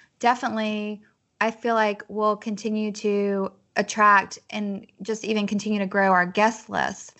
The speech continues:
and continue to have, like you said before, just real, honest, authentic conversations with people. I love that we'll be doing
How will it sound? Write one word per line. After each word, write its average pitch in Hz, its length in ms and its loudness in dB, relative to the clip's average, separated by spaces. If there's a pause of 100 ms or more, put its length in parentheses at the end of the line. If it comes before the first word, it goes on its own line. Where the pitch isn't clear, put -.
(400)
and 214 540 0 (160)
continue 247 380 0
to 240 60 4
have, 208 420 4
like 220 180 0
you 220 60 -4
said 202 200 0
before, 196 420 2
just 208 300 -8
real, 202 520 2
honest, 190 440 -4
authentic 185 840 -4
conversations 180 800 -4
with 190 140 -8
people. 190 260 -4
I 190 140 2
love 190 440 2
that 175 220 0
we'll 185 120 -2
be 185 100 -4
doing 175 480 -4